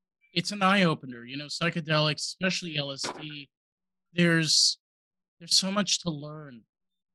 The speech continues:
and there's so much misinformation and so much, uh, putriny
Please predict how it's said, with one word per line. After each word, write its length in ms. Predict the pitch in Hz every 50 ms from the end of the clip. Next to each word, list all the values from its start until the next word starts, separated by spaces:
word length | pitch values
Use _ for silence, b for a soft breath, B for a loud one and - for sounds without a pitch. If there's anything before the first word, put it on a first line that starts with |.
| _ _ -
and 440 | 143 143 147 143 143 143 143 139 - -
there's 280 | 151 147 156 151 - -
so 260 | - - 185 180 180
much 420 | 180 180 170 165 160 156 - - 165 151
misinformation 1080 | 151 156 156 160 151 - 175 165 156 _ _ 151 143 143 139 139 143 - - - 139 120
and 160 | 117 120 117
so 260 | - - - _ 151
much, 540 | 147 151 147 143 139 131 - - - - - _ _ _ _ _ _ _ _ _ _ _ _ _ _ _ _ _ _ _ _ _
uh, 60 | _ _ _ _ _ _ - - - -
putriny 800 | 214 269 262 - - - 180 160 143 123 110 92 82 76 _